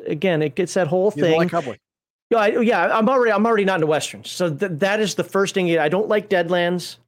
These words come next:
Speaker 1: I know a lot of people love the game. It's not my thing. It's, it's okay as a game. It's not for me. Um, I, I, Firefly, he was the one that made me watch Firefly years after it had already gone off. It was right before the Serenity movie came out when I went, uh, when I was living in Japan,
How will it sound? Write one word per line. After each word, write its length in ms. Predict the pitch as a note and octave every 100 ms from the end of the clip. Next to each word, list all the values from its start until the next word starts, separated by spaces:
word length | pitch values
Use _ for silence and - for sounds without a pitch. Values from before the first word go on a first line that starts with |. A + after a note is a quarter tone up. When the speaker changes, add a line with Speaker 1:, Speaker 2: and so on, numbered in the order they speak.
| -
Speaker 1:
I 80 | D3+
know 100 | E3+
a 40 |
lot 160 | F3 E3+
of 40 |
people 160 | F3+ F#3
love 100 | E3+
the 60 |
game. 280 | E3 D#3 E3
It's 160 | D#3+ E3+
not 160 | D#3+
my 160 | F3 F#3
thing. 340 | F3 E3 G3 - - _ -
It's, 280 | - - _
it's 160 | A#3 A#3
okay 400 | D4 C#4 D4+ F4
as 120 | D#4+
a 40 | B3+
game. 320 | D#4+ C#4+ C#3
It's 120 | - E3+
not 200 | C#3+ -
for 80 |
me. 260 | G3 G3 B2 - - -
Um, 480 | D#3 D3+ D3 D3 C#3+ _ _
I, 280 | D3 C#3+ D#3+
I, 200 | E3 E3+
Firefly, 600 | D#3+ - G#3+ B3+ - F3+ - -
he 220 | B3 D4+
was 160 | E4
the 100 | C#4+
one 140 | A#3+ A3+
that 80 | A3
made 160 | A3
me 80 | G#3
watch 260 | G3 F#3+ F#3
Firefly 460 | G3+ A#3 A3+ F3+
years 300 | E3+ F#3 G3+
after 220 | F#3+ F3+ F3+
it 40 |
had 80 | F3
already 200 | F3 E3+
gone 240 | E3 E3+
off. 160 | E3 F3
It 40 |
was 80 | C#3+
right 220 | D#3+ A#3
before 240 | A3+ A3+ G#3
the 60 |
Serenity 520 | F#3+ F3 E3 G#3+ F#3 D#3
movie 260 | C#3+ C#3
came 200 | C3 C#3+
out 140 | C#3+ C#3+
when 100 | C#3+
I 80 | C#3+
went, 320 | D#3 - -
uh, 180 | E3+ C#3+
when 100 | C#3+
I 20 |
was 120 | C#3+
living 180 | E3+ E3
in 100 | D3+
Japan, 480 | C3+ D3+ F3+ C#3+ F3